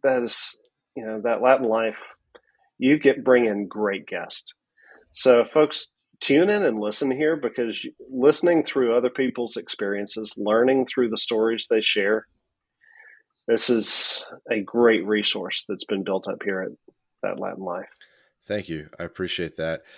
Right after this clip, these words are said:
Speaker 2: Oh, I did, uh, want to just double down about the, uh, single versus family thing a little bit.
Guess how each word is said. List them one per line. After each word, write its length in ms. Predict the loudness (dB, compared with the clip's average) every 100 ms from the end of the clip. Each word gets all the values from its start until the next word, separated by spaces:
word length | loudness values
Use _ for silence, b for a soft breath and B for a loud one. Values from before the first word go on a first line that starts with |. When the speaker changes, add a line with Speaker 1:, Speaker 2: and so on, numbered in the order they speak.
| b b
Speaker 2:
Oh, 180 | -2 2
I 160 | 2 2
did, 300 | 2 2 6
uh, 400 | 6 6 2 -4
want 320 | -6 -4 -2
to 100 | -4
just 260 | -6 -8 -4
double 280 | -2 -2 -2
down 400 | -2 0 -2 -6
about 560 | -8 -2 0 -2 -6
the, 400 | -6 -4 -4 -6 -8
uh, 220 | -8 -6
single 520 | -4 -2 -2 -2 -2
versus 440 | -2 -4 -4 -8
family 360 | -6 -6 -4 -6
thing 320 | -4 -4 -4
a 60 | -6
little 220 | -6 -4
bit. 320 | 0 0 0